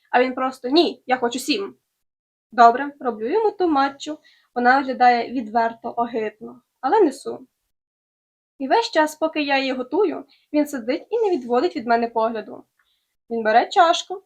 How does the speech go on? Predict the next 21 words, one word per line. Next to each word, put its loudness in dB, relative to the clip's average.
пробує 4
і -8
каже: -8
"Вона 4
занадто 2
міцна". -2
І -8
замовляє 2
собі -8
кухоль 0
теплого -2
молока. -6
Саме 0
кухоль. -6
Дивакуватий 2
тип, -8
але, 0
мабуть, 0
гроші -4
є -2
гроші. -10